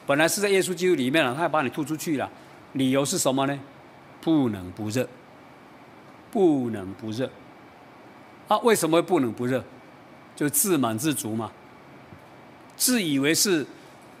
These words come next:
很够了，啊，其实是不足的。一个人自满自足，就会不冷不热，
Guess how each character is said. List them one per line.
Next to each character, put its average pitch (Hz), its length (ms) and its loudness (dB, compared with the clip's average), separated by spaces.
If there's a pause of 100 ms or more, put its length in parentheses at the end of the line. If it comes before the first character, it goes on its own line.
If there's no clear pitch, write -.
很 135 200 0
够 202 220 8
了， 131 160 2 (140)
啊， 160 80 2
其 151 180 -2
实 127 140 -4
是 147 60 -2
不 156 160 -6
足 107 220 -10
的。 101 120 -12 (420)
一 220 120 2
个 233 140 4
人 165 280 2 (1000)
自 262 280 2
满 135 220 2
自 190 220 0
足， 113 280 -4 (340)
就 160 160 2
会 147 140 2
不 156 320 -2
冷 101 140 -4
不 107 140 -12
热， 117 160 -6